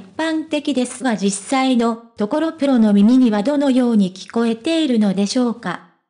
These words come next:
加藤博俊による過去の診断を振り返りながら、いくつかの芸能人の英語発音を検証します。赤西仁、アメリカでの生活が功を奏している？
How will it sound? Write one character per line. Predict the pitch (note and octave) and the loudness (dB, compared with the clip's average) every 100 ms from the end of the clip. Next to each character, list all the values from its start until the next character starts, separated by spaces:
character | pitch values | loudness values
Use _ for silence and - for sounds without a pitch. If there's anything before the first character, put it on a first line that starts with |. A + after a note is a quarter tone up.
| _ | _
加 | D#4 E4 | -6 -2
藤 | B3 A3+ A3+ | 0 0 -2
博 | D4 C#4 | -2 0
俊 | B3+ A#3 C#4 | -2 -2 2
に | C4+ | 2
よ | C4 | 4
る | B3+ A#3+ | 2 0
過 | C#4+ D#4 | -2 -2
去 | B3 | 0
の | A3+ F#3+ | 2 0
診 | B3+ C#4 | 2 2
断 | C#4 C4+ C4 | 2 2 2
を | C4 | 2
振 | A3+ | 0
り | B3 | -2
返 | B3 C4+ C4 | 0 0 0
り | C#4+ | 0
な | C#4 C#4 | -2 -2
が | A3+ | -2
ら、 | F#3+ F#3 - - | -2 -4 -10 -8
い | E4+ | -8
く | - | -8
つ | - | -8
か | C4 A3+ | -2 0
の | G3+ | 0
芸 | G3+ C#4+ D#4 | 0 0 -2
能 | D#4+ D#4+ | -2 -2
人 | A#3+ A#3+ A3 | 0 2 2
の | F3+ | 2
英 | F#3 A#3 | 0 0
語 | C#4 | -2
発 | C#4 D4 - A#3+ | -4 -6 -4 0
音 | A3 F#3 | 2 0
を | - | 0
検 | A#3+ B3+ | 2 2
証 | B3+ A#3+ A3+ | 2 -2 -2
し | G#3+ | -2
ま | F3 F3+ | -4 -6
す。 | - - _ _ _ | -12 -20 _ _ _
赤 | G#3 A3+ E4 | -8 -4 -2
西 | D4 B3+ A3 | -2 0 0
仁、 | A#3 A3+ E3 - - | 2 0 0 -8 -2
ア | A#3 | 0
メ | D#4 | 0
リ | E4 | -2
カ | D4+ D#4 | -2 0
で | D4 | 2
の | A3+ | 2
生 | - A#3+ C4 | 0 -2 0
活 | B3 A#3+ A3+ | -4 -4 -4
が | G#3+ G#3+ - | -4 -6 -4
功 | D4+ D4 C#4 | -2 0 0
を | B3+ | 0
奏 | C4+ C4+ | 0 0
し | C4 | -2
て | - E3+ | -2 0
い | F#3 | 2
る？ | A3+ C4+ | 0 -2